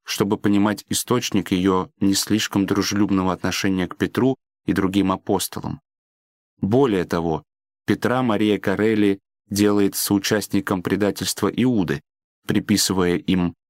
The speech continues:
обоим одинаковое нетерпение, ложное понимание миссии и власти Христа, желание поскорее увидеть его царем земного Израиля,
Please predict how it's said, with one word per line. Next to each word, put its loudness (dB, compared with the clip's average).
обоим 0
одинаковое -2
нетерпение, -2
ложное 2
понимание 0
миссии 0
и -2
власти -2
Христа, -2
желание 2
поскорее 2
увидеть 0
его 2
царем 0
земного 0
Израиля, -2